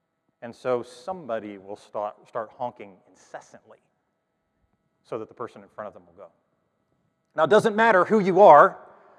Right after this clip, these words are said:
or how distracted you were on your phone when the light turned green and you should have seen it, but you didn't, so you're making everybody wait and they honk at you. You're gonna get mad at them when they start honking at you, right?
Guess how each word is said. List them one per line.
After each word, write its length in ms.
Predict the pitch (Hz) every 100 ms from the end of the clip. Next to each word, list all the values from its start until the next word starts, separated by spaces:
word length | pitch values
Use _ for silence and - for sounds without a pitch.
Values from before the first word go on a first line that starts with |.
| _ _ _ _
or 520 | 214 254 180 190 214 - -
how 280 | - 208 233
distracted 880 | 190 202 - 202 226 220 233 175 170
you 100 | 196
were 380 | 175 190 202
on 180 | 185 185
your 140 | 175 170
phone 640 | - 285 208 170 185 220 - -
when 160 | 202 202
the 80 | 190
light 320 | 226 277 -
turned 340 | 226 202 185
green 440 | 143 180 190 208 220
and 100 | 190
you 80 | 190
should 240 | - 277
have 140 | 208
seen 260 | - 269 226
it, 140 | 196
but 180 | 175 185
you 60 | 196
didn't, 320 | 233 196 208
so 100 | 202
you're 180 | 190 196
making 280 | 208 202 196
everybody 340 | 185 180 170
wait 240 | 175 202
and 80 | 185
they 80 | 170
honk 260 | 180 262 202
at 140 | -
you. 180 | 180 - - -
You're 140 | 226 220
gonna 160 | 240
get 160 | 220 170
mad 240 | 208 294
at 140 | 254 -
them 240 | 170 190
when 120 | 214
they 120 | 220
start 260 | 208 233 220
honking 360 | 277 277 233 180
at 120 | -
you, 140 | 156
right? 320 | 147 208 247